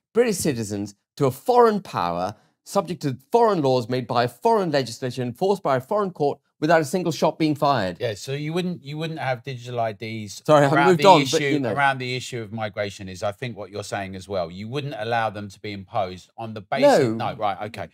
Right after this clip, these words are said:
Speaker 1: Yeah,
Speaker 2: So
Speaker 1: we should know who's in our
Speaker 2: Look,
Speaker 1: country
Speaker 2: another
Speaker 1: without having,
Speaker 2: Yes.
Speaker 1: for everyone carrying an I D card.
Speaker 2: Got it. Thank you. And another thing that came up recently, I mean, I'm not gonna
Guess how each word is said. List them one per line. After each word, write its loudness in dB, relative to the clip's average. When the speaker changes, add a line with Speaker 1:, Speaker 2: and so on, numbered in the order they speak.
Speaker 1:
Yeah, -4
Speaker 2:
So -2
Speaker 1:
we 4
should -2
know 4
who's 0
in -2
our 4
Speaker 2:
Look, 0
Speaker 1:
country 0
Speaker 2:
another 4
Speaker 1:
without 8
having, 0
Speaker 2:
Yes. -4
Speaker 1:
for 0
everyone 2
carrying 0
an -2
I 0
D -4
card. -8
Speaker 2:
Got -4
it. -8
Thank -12
you. -10
And -8
another -2
thing -10
that -14
came -12
up -10
recently, -14
I -14
mean, -10
I'm -6
not -10
gonna -8